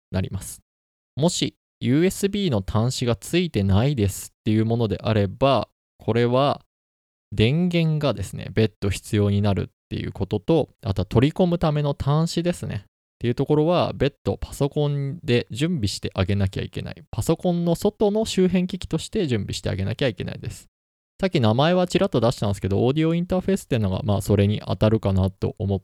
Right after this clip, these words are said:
ています。で、このオーディオインターフェースから供給する、コンデンサーマイクに供給する電源のことをファンタム電源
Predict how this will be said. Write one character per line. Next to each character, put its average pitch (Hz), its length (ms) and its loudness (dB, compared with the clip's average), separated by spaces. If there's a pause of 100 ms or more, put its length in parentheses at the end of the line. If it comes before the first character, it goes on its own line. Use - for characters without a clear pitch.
(140)
て - 220 -2
い - 100 -8
ま - 160 -10
す。 - 520 -6 (460)
で、 127 80 2
こ 147 140 2
の 147 180 6
オ 175 40 4
ー - 20 4
デ 196 80 0
ィ 202 80 4
オ - 20 2
イ 208 60 0
ン 208 60 -4
タ 214 100 4
ー - 20 2
フ 220 100 0
ェ 208 40 4
ー 220 40 2
ス - 80 -8
か 143 140 4
ら 104 280 4 (360)
供 135 160 4
給 135 240 2
す - 180 -2
る、 120 280 2 (180)
コ 131 140 0
ン 143 60 -2
デ 143 120 2
ン 143 60 2
サ 139 160 4
ー - 20 4
マ 139 180 0
イ 131 40 -2
ク 131 100 -4
に 160 160 -4
供 110 160 0
給 110 120 0
す - 140 -4
る 104 80 0
電 113 300 0
源 113 240 0
の 104 100 0
こ 101 140 -2
と 123 320 2
を - 100 -4
フ - 80 -6
ァ 139 120 4
ン 165 100 -2
タ 156 160 0
ム 151 140 0
電 131 280 0
源 - 240 -8